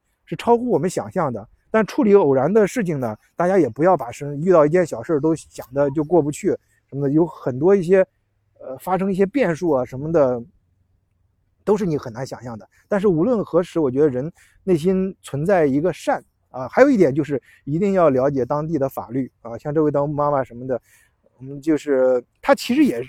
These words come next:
注意到了，就是德国中间一些法律法规，但是你，她，我其实上次节目里，上期节目里面也，也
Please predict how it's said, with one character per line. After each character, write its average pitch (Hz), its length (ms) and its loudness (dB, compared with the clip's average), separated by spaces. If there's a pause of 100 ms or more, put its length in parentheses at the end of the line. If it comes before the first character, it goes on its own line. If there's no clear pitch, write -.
注 302 180 0
意 156 120 0
到 117 160 -2
了， 101 100 -16
就 143 160 -4
是 135 160 -4
德 147 140 -2
国 151 100 0
中 160 100 -2
间 160 120 2
一 160 40 0
些 170 80 4
法 - 160 -4
律 139 120 -4
法 107 160 -14
规， 120 160 -12
但 196 160 -6
是 185 180 -2 (800)
你， 156 300 0
她， 196 440 2
我 151 320 8
其 - 260 -8
实 220 80 0
上 233 180 0
次 190 120 -4
节 139 160 -4
目 196 200 0
里， 127 320 -6
上 208 200 2
期 180 220 -4
节 139 140 -2
目 156 100 -4
里 139 60 -4
面 131 220 -2
也， 107 340 -6 (380)
也 110 360 -4